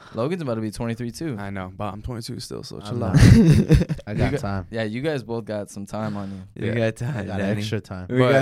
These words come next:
Speaker 4: got, you got extra, extra time. <laughs>
Speaker 2: But the, the reason why I feel like that is 'cause, you know, in the beginning of the year, we weren't really dropping that much. I thi-, I think it was kinda like we were kinda starting to, to, you know, try doing it.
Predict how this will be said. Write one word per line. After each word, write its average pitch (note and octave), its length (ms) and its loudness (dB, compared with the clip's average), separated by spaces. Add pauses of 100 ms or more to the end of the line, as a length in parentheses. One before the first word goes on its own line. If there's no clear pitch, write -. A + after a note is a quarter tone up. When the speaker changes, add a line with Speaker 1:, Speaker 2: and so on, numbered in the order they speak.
(180)
Speaker 4:
got, - 40 -20
you C#3 200 0
got C#3 240 4
extra, A#2 400 0
extra A#2 380 -2
time. G2 520 -4 (120)
<laughs> C3+ 160 -10
Speaker 2:
But B2+ 300 -2
the, B2+ 120 -6
the B2 160 0
reason C3 260 0
why C3+ 220 -2
I A2+ 120 0
feel B2+ 180 -2
like C3 160 0
that B2+ 140 0
is A2 100 -6
'cause, G#2 520 -6
you A#2 120 -6
know, A2 100 -2
in G#2 60 -4
the G2+ 60 -8
beginning A2+ 360 -4
of A#2+ 60 -4
the G#2+ 80 -6
year, A2 220 -4
we C3+ 100 -8
weren't G#2+ 220 -6
really G#2+ 180 -6
dropping G2+ 420 -6
that - 160 -12
much. - 380 -14 (140)
I A2+ 60 -4
thi-, A#2+ 180 2
I C3 60 -2
think E3+ 200 -4
it F#3 60 2
was E3 120 0
kinda E3 200 -2
like C3+ 160 -4
we B2+ 100 -4
were A#2+ 120 -2
kinda A#2+ 200 -4
starting A2+ 580 -4
to, G2+ 380 -6 (440)
to, A2+ 80 -6
you G#2+ 100 -4
know, F#2 140 -6
try G#2 240 -2
doing G2+ 320 -6
it. C#3 180 -6